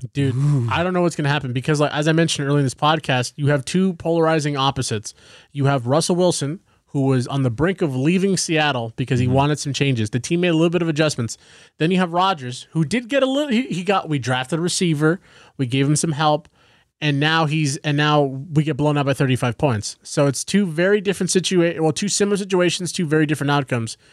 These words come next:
Speaker 1: So it's going to be interesting to see what happens. And a lot of fans are kind of upset because it's like, "Yo, we went through hell for this guy, and he just threw a thirteen point five
Speaker 2: A dud. After,
Speaker 1: Q B R."
Speaker 2: after all the drama all year,
Speaker 1: Yeah.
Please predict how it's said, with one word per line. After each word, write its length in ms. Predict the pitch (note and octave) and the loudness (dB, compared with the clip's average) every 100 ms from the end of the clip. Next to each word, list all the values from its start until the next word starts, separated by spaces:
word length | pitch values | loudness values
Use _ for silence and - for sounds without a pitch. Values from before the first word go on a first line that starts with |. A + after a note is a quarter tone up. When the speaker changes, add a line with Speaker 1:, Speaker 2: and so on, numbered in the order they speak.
| - _ - | -20 _ -6
Speaker 1:
So 140 | D#3 | -2
it's 120 | D3 - | 0 0
going 160 | F3 | 0
to 40 | E3+ | 2
be 100 | E3 | 0
interesting 260 | C#3+ D#3 | -2 -4
to 40 | C3 | -2
see 140 | D3 | -2
what 80 | B2+ | 0
happens. 360 | B2+ A#2+ A2+ - | -2 -4 -10 -12
And 180 | D3 D3 | -8 -6
a 40 | |
lot 360 | D3 D3 E3 F3+ | -4 0 2 2
of 80 | |
fans 320 | E3 F#3+ F#3 D3+ | 2 2 2 2
are 100 | C3 | -2
kind 440 | - D#3+ C4+ C#4+ | -6 -10 -4 0
of 60 | A3+ | 0
upset 400 | G#3 - G3+ E3 | 0 2 2 2
because 240 | D#3 D3+ | 0 0
it's 140 | C#3+ - | 0 0
like, 160 | C#3 | 0
"Yo, 100 | C#3+ C#3 | 2 2
we 120 | C#3+ | 2
went 180 | D3+ D#3+ | 2 2
through 120 | D#3 | 2
hell 160 | E3 E3+ | 2 0
for 120 | C3+ | -2
this 160 | C3 - | -4 0
guy, 320 | B2+ B2 A#2+ _ - - _ - | 0 0 -2 _ -20 -20 _ -2
and 320 | B2+ B2 B2+ - | 2 2 0 -4
he 200 | - - | -6 0
just 160 | D3+ C#3 | 0 0
threw 140 | D#3 C#3+ | 0 0
a 40 | |
thirteen 380 | - D#3 - C#3+ | 0 -2 0 -2
point 260 | D3+ C#3+ A2 | 0 0 2
five 320 | A2 D3 D3 | 2 2 2
Speaker 2:
A 20 | |
dud. 20 | |
After, 380 | B2 B2+ C3+ B2+ | 0 -2 -2 0
Speaker 1:
Q 200 | A#2 E3 | 2 2
B 120 | C#3 | 2
R." 160 | C3 A#2 | 2 0
Speaker 2:
after 200 | C3+ B2+ | -2 -4
all 260 | A#2+ C3 C#3+ | 0 2 0
the 120 | A#2+ | -2
drama 400 | A2+ B2 B2 B2 | 0 2 2 0
all 240 | G#2+ A#2+ | 2 0
year, 440 | A#2 A2+ A#2 A#2 A2+ | 0 -2 2 2 2
Speaker 1:
Yeah. 240 | A#2 | 0